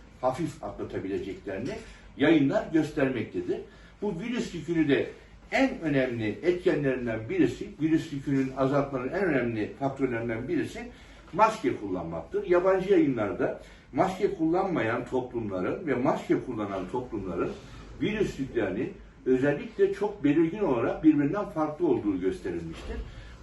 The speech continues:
Bugünlerde artık hepimizin bildiği bir kelime daha var. Virüs yükü. Virüs yükü özellikle, e, virüsün hastalığın şiddetini ortaya koymada,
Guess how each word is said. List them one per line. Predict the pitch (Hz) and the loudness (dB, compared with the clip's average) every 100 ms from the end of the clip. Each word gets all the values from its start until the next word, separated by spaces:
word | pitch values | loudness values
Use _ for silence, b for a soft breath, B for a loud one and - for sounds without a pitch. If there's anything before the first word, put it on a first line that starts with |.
| - | -8
Bugünlerde | 185 151 131 113 131 202 - | -4 -2 0 -2 -4 -6 -2
artık | 143 139 185 180 - - | -2 -2 -4 -6 -12 -10
hepimizin | 143 147 139 120 156 135 | -8 -6 -6 -4 -4 -2
bildiği | 131 139 160 | -2 -2 -4
bir | 147 131 | -2 -4
kelime | - 135 135 123 | -4 -2 -2 -2
daha | 120 113 95 | -2 0 0
var. | - - - B B B - | -2 -4 -10 B B B -4
Virüs | 123 151 113 - 90 | 0 2 2 -2 -12
yükü. | 82 143 - - - B B 117 | -10 -6 -6 -6 -20 B B -6
Virüs | 196 208 - 131 | -4 -2 -4 -4
yükü | 117 139 175 - B B | -4 0 -2 -4 B B
özellikle, | 123 131 170 202 208 - 131 175 - B B B 117 | -4 0 0 -2 -6 -2 -2 -2 -8 B B B -4
e, | 120 120 117 104 | 0 2 2 0
virüsün | 104 104 117 - - - - - | -4 -2 -2 -2 -6 -6 -14 -8
hastalığın | 135 139 - 151 175 202 | -4 -4 -2 0 0 -2
şiddetini | - 139 147 139 165 175 | -6 -6 -2 -2 -2 -2
ortaya | 139 - 123 104 - | 0 0 0 -4 -4
koymada, | 101 87 82 90 107 | -4 -4 -6 -6 -6